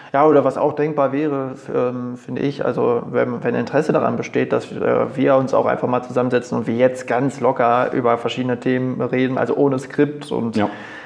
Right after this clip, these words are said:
Speaker 1: einfach mal so drauf losreden und so das ein oder andere Thema beleuchten, könnte ich mir auch vorstellen. Ähm, ja, da sind wir eigentlich auf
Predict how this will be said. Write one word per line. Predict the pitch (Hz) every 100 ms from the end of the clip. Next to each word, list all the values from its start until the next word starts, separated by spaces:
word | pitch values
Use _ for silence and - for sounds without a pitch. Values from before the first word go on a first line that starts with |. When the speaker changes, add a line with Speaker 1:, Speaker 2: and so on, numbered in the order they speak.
| -
Speaker 1:
einfach | - 127 120
mal | 123
so | 123
drauf | 120 117 113
losreden | 135 156 151 123 120
und | 120
so | 151 117
das | 117
ein | 117 123
oder | 123
andere | 120 123 120
Thema | 131 123
beleuchten, | 120 117 123 127 123 120
könnte | 127 120
ich | -
mir | 120
auch | 135 131
vorstellen. | - 123 - 135 139 151 - - - - 143
Ähm, | 139 139 139 139 135 127
ja, | 123
da | 120
sind | 147 151
wir | -
eigentlich | 147 135
auf | 123